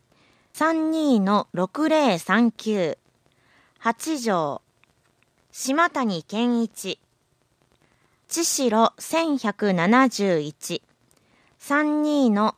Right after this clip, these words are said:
三八三六。八条、原田照蔵。千代千十五の二。三二の六三五五。八条、大塚正秀。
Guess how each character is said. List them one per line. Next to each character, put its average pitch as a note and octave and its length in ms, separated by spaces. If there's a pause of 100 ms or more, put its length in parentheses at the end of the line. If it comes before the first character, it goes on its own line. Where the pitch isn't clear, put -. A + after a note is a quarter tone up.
三 D4 400
八 C4+ 400
三 A3+ 360
六。 G#3 360 (800)
八 C4+ 400
条、 E3+ 460 (340)
原 D#4 320
田 F#3+ 180
照 A3 340
蔵。 G#3 400 (1040)
千 E4+ 180
代 G#3+ 540
千 D#4 440
十 C4+ 380
五 C4 200
の F#3+ 180
二。 E3 280 (800)
三 D4+ 480
二 C#4+ 300
の G#3 320
六 - 280
三 D4 460
五 G#3+ 320
五。 G3 480 (960)
八 C#4+ 400
条、 F3 500 (1000)
大 D#4 240
塚 - 340
正 C4 320
秀。 F3+ 320